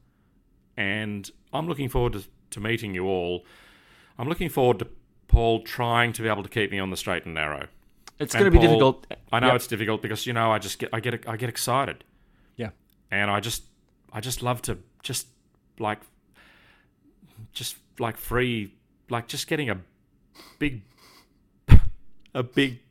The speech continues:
Speaker 1: tin of paint and just throwing it, like, like, like Jackson Pollock.
Speaker 2: What are you talking about?
Speaker 1: Throwing it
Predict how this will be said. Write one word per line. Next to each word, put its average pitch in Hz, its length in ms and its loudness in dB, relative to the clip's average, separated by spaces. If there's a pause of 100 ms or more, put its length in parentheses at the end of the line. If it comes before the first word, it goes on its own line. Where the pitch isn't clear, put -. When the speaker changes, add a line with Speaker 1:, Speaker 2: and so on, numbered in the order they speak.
(160)
Speaker 1:
tin 127 220 0
of 110 160 -2 (160)
paint - 460 4 (640)
and 110 180 -6
just - 300 -8
throwing 113 420 2
it, - 240 -6
like, 120 320 -6
like, 131 260 -2 (760)
like 127 180 -2
Jackson 123 340 -4
Pollock. - 260 8 (600)
Speaker 2:
What - 160 -14
are 110 40 -18
you 107 160 -10
talking 117 320 -8
about? 92 220 -6
Speaker 1:
Throwing 151 340 2
it 156 120 -4